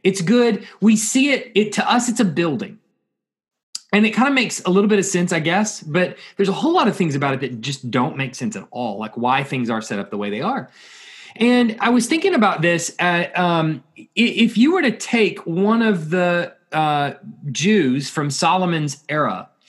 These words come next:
uh, that, that worshiped at the temple, that went to the temple, and you were to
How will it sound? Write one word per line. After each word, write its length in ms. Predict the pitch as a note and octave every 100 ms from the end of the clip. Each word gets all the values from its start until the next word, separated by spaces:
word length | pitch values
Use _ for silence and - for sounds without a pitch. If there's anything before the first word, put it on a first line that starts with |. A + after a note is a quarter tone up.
| - - - _ -
uh, 220 | D3+ D3+
that, 340 | C#3+ E3+ D#3 D#3
that 240 | G3 -
worshiped 460 | E3 A3+ A#3+ B3 A3+
at 100 | G3+
the 60 |
temple, 340 | G3 G#3+ G#3 G3+
that 120 | D#3+
went 160 | F#3+ F#3
to 60 |
the 120 | E3+
temple, 520 | D#3 E3 D3+ D3+ C#3+ _ _ _ _ _ _ F3+
and 200 | G3+ G3+
you 140 | C#4+
were 120 | D4+
to 300 | G#3+ E3 C#3